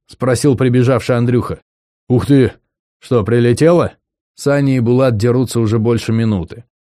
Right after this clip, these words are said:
В начале драки я полез разнимать и получил по губе. От кого, так и не понял. Кровь пошла не сильно, но лезть перехотелось.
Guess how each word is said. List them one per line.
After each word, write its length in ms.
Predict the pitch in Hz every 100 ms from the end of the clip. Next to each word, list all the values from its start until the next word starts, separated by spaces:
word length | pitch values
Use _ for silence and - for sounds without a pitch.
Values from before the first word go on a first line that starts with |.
| _
В 100 | -
начале 440 | 110 135 - 214 151
драки 360 | 135 160 147
я 100 | 131
полез 340 | 127 131 139 120
разнимать 560 | 123 110 113 143 151
и 40 | 120
получил 420 | 117 117 - 139
по 100 | -
губе. 480 | 120 123 107 90 - _ _ _ _ -
От 180 | 101 -
кого, 380 | 131 123 160
так 260 | 151 147 -
и 40 |
не 140 | 143 127
понял. 480 | 117 98 87 80 - _ _
Кровь 320 | 127 151 156
пошла 320 | 143 135 147
не 160 | 143 143
сильно, 400 | - 214 180 127
но 180 | 113 123
лезть 300 | 123 143 -
перехотелось. 800 | 160 143 156 143 110 82 -